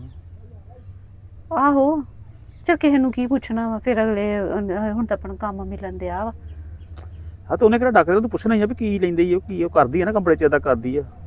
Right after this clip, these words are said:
Speaker 1: ਮੈਂ ਕਿਹਾ ਉਹ ਨਾ ਹੋਵੇ ਉਹ ਉੱਧਰ ਚੱਲ ਜਾਣ ਕੰਮ ਕਰਨ, ਫਿਰ ਸਾਡਾ ਸਰ ਜਾਂਦਾ ਏਦਾਂ ਜੇ ਸਾਨੂੰ ਮਿਲ ਜੇ ਕੰਮ ਤੇ।
Speaker 2: ਨਹੀਂ, ਏਦਾਂ ਦੀ, ਏਦਾਂ ਦੀ ਚੰਗੀ ਆ ਵਿਚਾਰੀ ਉਹ।
Speaker 1: ਹਾਂ, ਹਾਂ।
Speaker 2: ਆਹ।
Speaker 1: ਚੱਲ, ਉੱਦਾਂ ਪੁੱਛ ਵੇਖੂੰਗੀ। ਤੇ ਆਹ ਤੁਸੀਂ ਵੀ ਉੱਦਾਂ ਟੋਇਆ ਟੋਇਆ ਨਾ ਵੀ ਕਿੰਨਾ ਕੁ ਦੇਣਗੇ।
Speaker 2: ਆਹੋ, ਚਲੋ, ਮਹਾਰਾਜ ਮਿਲੇ ਤੇ ਮੈਂ ਕਰੂੰਗਾ ਗੱਲ।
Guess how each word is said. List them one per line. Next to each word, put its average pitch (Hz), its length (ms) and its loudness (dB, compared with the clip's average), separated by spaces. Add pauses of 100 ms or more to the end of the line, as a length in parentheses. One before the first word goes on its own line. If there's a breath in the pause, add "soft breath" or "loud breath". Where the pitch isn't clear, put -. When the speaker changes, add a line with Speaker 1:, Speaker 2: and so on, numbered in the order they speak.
(340)
Speaker 1:
ਮੈਂ 240 100 4
ਕਿਹਾ 302 100 8
ਉਹ 294 180 10
ਨਾ 320 80 8
ਹੋਵੇ 262 160 2
ਉਹ 247 180 4
ਉੱਧਰ 220 200 0
ਚੱਲ 226 200 0
ਜਾਣ 240 160 -6 (360)
ਕੰਮ 214 200 0
ਕਰਨ, 196 200 -6 (280)
ਫਿਰ 233 100 -2
ਸਾਡਾ 208 440 4
ਸਰ 202 240 0
ਜਾਂਦਾ 180 260 -2
ਏਦਾਂ 214 220 0
ਜੇ 214 140 -2
ਸਾਨੂੰ 214 260 -2
ਮਿਲ 185 140 -6
ਜੇ 180 140 -8
ਕੰਮ 196 180 -8
ਤੇ। 180 140 -12 (600)
Speaker 2:
ਨਹੀਂ, 220 260 6
ਏਦਾਂ 135 240 6
ਦੀ, 135 140 0
ਏਦਾਂ 120 200 2
ਦੀ 123 100 -4
ਚੰਗੀ 127 280 -2
ਆ 131 40 2
ਵਿਚਾਰੀ 113 260 -4
ਉਹ। 117 180 -10 (440)
Speaker 1:
ਹਾਂ, 226 140 -4
ਹਾਂ। 262 140 -2 (520)
Speaker 2:
ਆਹ। 117 220 -4 (500)
Speaker 1:
ਚੱਲ, 311 220 6
ਉੱਦਾਂ 277 160 4
ਪੁੱਛ 233 300 -2
ਵੇਖੂੰਗੀ। 285 480 4 (760)
ਤੇ 240 60 2
ਆਹ 247 140 6
ਤੁਸੀਂ 285 240 6
ਵੀ 349 60 6
ਉੱਦਾਂ 262 180 6
ਟੋਇਆ 247 240 2
ਟੋਇਆ 269 220 2
ਨਾ 311 120 2
ਵੀ 349 60 0
ਕਿੰਨਾ 262 340 2
ਕੁ 262 320 2
ਦੇਣਗੇ। 226 440 -4 (540)
Speaker 2:
ਆਹੋ, 175 240 6
ਚਲੋ, 226 140 4
ਮਹਾਰਾਜ 190 260 8
ਮਿਲੇ 175 160 2
ਤੇ 170 60 2
ਮੈਂ 180 100 0
ਕਰੂੰਗਾ 165 280 0
ਗੱਲ। 151 280 0